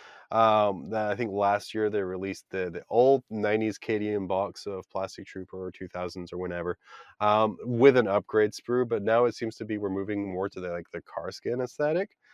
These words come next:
Um, Danny, uh, do you think that the, the old Cadian box is finally gonna go away?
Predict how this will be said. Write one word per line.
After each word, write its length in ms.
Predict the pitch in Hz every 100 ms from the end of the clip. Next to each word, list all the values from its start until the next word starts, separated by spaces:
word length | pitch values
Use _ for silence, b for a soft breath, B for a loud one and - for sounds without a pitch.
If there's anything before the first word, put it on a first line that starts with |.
| b b b
Um, 560 | 113 104 98 90 87 92 _ _ _ _ _ _ _ _ - -
Danny, 360 | 117 113 139 131
uh, 120 | 104 113
do 80 | 120
you 80 |
think 260 | 120 143 127
that 180 | 135 123
the, 140 | 127
the 160 | 120 120
old 160 | 120
Cadian 320 | - 127 135 135
box 240 | 139 -
is 100 | 131
finally 260 | 127 127 131
gonna 200 | 135 135
go 120 | 139
away? 300 | 131 147